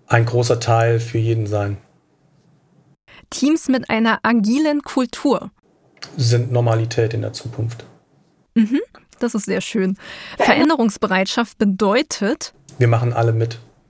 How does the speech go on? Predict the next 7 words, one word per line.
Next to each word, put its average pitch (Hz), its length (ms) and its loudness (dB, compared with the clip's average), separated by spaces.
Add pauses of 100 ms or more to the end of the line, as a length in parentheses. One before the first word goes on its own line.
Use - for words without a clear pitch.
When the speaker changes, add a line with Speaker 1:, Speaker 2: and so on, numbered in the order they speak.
(1400)
Speaker 2:
Und 311 320 0
Nummer 233 320 2
fünf, 294 500 -2
die 240 160 0
Unternehmenskultur 233 1400 0
der 185 200 -2
Zukunft - 720 -4